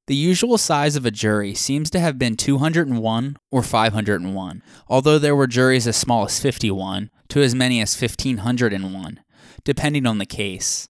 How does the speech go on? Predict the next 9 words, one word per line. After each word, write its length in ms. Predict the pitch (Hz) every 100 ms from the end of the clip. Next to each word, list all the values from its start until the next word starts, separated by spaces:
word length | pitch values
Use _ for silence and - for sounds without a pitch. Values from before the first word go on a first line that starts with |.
| _ _ -
whether 240 | 127 127
it 80 | 123
was 160 | 120 -
public 400 | - 120 123 113
or 80 |
private, 540 | 104 - 107 101 101 - _
and 120 | 127 127
its 140 | -
importance. 760 | 107 - 110 82 - - -